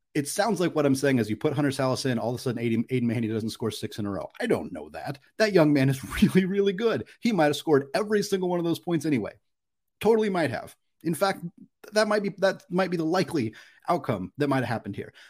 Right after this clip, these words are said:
But not putting your best player out there to give you the best chance to stop him is mind-numbingly frustrating. I think it cost Gonzaga the game against L M U. I don't know entirely that it cost them the game here because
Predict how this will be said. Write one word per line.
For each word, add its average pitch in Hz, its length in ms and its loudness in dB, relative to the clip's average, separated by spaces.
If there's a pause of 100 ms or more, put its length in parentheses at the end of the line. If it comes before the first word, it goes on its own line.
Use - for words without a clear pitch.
(120)
But 175 120 -2
not 190 360 -2
putting 196 300 0
your 160 120 -2
best 147 280 -4
player 143 220 0
out 147 180 -2
there 135 120 2
to 131 120 0
give 131 320 -2
you 151 140 0
the 120 100 -2
best 139 400 -4
chance 139 340 -2
to 113 80 -10
stop 127 380 -2
him 98 160 -6 (280)
is 127 200 -2 (300)
mind-numbingly 117 680 2
frustrating. - 580 -14 (380)
I 151 60 4
think 165 140 6
it 147 80 -2
cost 143 320 -2
Gonzaga 120 340 0
the 110 60 -4
game 110 180 0
against 107 260 -4
L 107 140 -4
M 98 100 -4
U. 85 160 -6
I 139 100 2
don't 165 160 0
know 151 140 4
entirely 160 600 0
that 165 100 -2
it 147 60 -6
cost 156 300 -2
them 170 100 -4
the 160 80 0
game 160 180 0
here 170 160 2
because 123 380 0